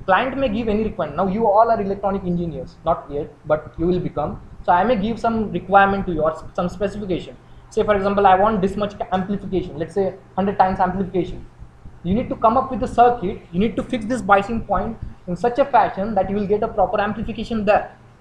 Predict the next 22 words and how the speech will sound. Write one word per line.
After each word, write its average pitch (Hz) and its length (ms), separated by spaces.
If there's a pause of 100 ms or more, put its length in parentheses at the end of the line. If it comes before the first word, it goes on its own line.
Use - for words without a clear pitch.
(200)
So 185 160
that 180 180
is 254 100
what, 240 180
how 220 220
we 269 140
are, 254 220
how 220 160
are 262 80
we 262 100
going 220 240
to 220 80
get 185 220
that? 196 280 (180)
That 175 180
we 185 60
are 180 60
going 160 220
to 170 60
see 143 160
in 135 100
this - 220